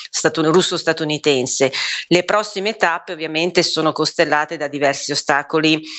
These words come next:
eh, soprattutto per quanto concerne la legittima, eh, posizione del, del governo ucraino, del presidente Zelensky, che, oh, ovviamente non ha assolutamente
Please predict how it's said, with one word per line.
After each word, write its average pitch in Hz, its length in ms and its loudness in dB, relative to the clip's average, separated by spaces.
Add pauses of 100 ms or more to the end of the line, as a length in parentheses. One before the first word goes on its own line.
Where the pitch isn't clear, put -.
(200)
eh, 151 100 4
soprattutto 160 480 0
per 156 140 2
quanto 143 300 -4
concerne 143 600 2
la 135 100 2
legittima, 139 800 0
eh, 139 380 -2
posizione 156 720 2
del, 135 460 2 (340)
del 147 200 2
governo 156 340 2
ucraino, 196 400 2
del 147 140 0
presidente 143 600 2 (120)
Zelensky, 151 500 2
che, 139 280 2
oh, 110 280 2
ovviamente 156 460 -2
non 147 140 0
ha 147 80 2
assolutamente 151 920 0